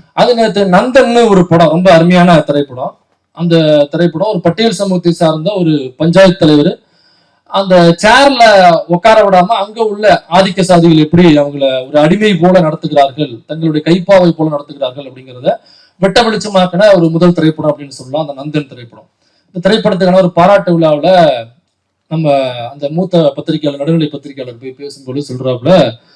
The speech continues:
ஆஹ், அவர் சொல்றாப்புல, "நான் வில்லி-, நான் வில்லிபுத்தூர்ல பிறந்தேன்,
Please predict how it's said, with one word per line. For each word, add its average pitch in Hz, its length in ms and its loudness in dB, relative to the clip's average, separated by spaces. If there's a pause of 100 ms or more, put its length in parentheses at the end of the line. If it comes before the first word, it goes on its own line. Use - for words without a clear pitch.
(540)
ஆஹ், 143 520 -2 (240)
அவர் 180 140 0
சொல்றாப்புல, 185 460 2
"நான் 180 180 2
வில்லி-, 185 240 4
நான் 190 200 2
வில்லிபுத்தூர்ல 175 640 2
பிறந்தேன், 156 400 0